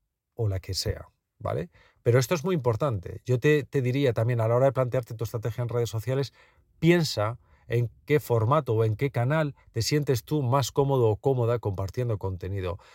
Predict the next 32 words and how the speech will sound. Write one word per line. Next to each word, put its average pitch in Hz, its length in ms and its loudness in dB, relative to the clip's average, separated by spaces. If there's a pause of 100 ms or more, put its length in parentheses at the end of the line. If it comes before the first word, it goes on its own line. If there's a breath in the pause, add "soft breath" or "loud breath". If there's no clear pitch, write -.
(160 loud breath)
¿Cuál 143 200 6
es, 165 220 4 (300 loud breath)
eh, 113 680 2
vamos 123 260 0
a 139 40 0
decirlo 131 200 0
así, 131 200 -2
tu 120 160 -4
tendencia 135 560 2
natural 113 680 2
a 110 120 -6
la 107 120 -2
forma, 131 280 -4
a 117 80 -2
la 117 80 2
hora 135 140 2
de, 117 160 2
de, 98 400 -4
de 107 100 -6
comunicarte? 92 840 -10 (400 soft breath)
Y 120 160 4
eso 170 160 2
también 151 300 0
te 127 100 2
hará 131 360 2 (400)
que 127 140 2
aciertes 156 720 2
en 110 100 -4
tu - 80 -8
estrategia 110 460 -4
de 117 60 -2
elegir 127 380 -4